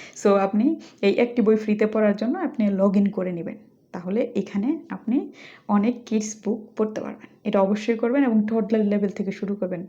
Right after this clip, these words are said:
তাহলে আপনি দেখবেন বই পড়তে আপনার টায়ার্ড লাগছে না বা বিরক্ত লাগছে না।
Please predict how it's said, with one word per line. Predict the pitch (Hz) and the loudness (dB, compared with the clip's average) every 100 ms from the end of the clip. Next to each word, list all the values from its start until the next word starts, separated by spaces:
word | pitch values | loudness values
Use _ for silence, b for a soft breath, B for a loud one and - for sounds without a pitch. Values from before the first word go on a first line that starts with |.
| B B B - | B B B -8
তাহলে | 190 208 | 2 4
আপনি | 220 220 214 | 4 0 0
দেখবেন | 208 202 196 | 0 0 0
বই | 180 202 214 214 | 2 4 4 4
পড়তে | 233 233 - | 2 2 -2
আপনার | 196 196 202 208 | -2 -2 -6 -6
টায়ার্ড | 202 196 202 202 | -4 0 0 0
লাগছে | 214 208 - | -4 -4 -4
না | 233 349 | -2 0
বা | 285 190 | 0 0
বিরক্ত | 180 262 277 - | 2 2 2 0
লাগছে | 254 254 - | -2 -4 -12
না। | - | -16